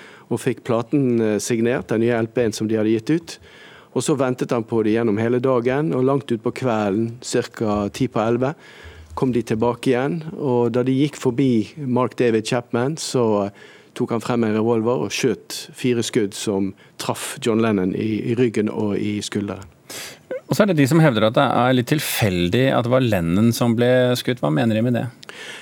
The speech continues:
Speaker 1: Jo, han hadde en liste, denne Mark David Chapman, over kjente personer, og han ville ta livet av en av de.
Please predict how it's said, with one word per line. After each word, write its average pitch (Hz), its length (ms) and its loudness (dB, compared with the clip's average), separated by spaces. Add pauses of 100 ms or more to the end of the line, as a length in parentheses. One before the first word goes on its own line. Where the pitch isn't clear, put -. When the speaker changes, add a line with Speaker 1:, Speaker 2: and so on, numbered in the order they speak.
(120)
Speaker 1:
Jo, 160 220 4
han 175 180 2
hadde 185 180 2
en 185 120 4
liste, 156 440 0
denne 131 400 2
Mark 135 240 0
David 120 300 2
Chapman, 110 500 -2
over 117 240 0
kjente 127 400 -2
personer, 107 560 0
og 110 140 -2
han 127 100 2
ville 131 160 0
ta 135 160 -2
livet 135 320 2
av 107 80 0
en 127 220 0
av 92 100 -2
de. 87 140 -4